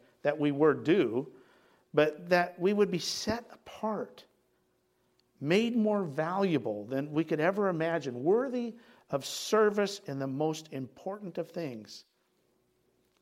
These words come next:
And, and our part is merely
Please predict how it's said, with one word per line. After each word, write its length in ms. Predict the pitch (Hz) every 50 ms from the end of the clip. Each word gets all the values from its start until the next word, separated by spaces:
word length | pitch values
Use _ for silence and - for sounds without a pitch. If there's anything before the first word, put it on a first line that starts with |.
| _ _ _ _ _ _ -
And, 260 | 160 151 147 147 147 - -
and 140 | 156 143 139
our 180 | 131 156 226 269
part 460 | - - 123 104 110 123 - - - _ _ _ _ _ _ _ _ _ _ _ _ _ _ _ _ _ _ _ _ _ _ _ _ _ -
is 200 | 147 147 147 -
merely 560 | 139 139 143 147 151 151 151 151 151 151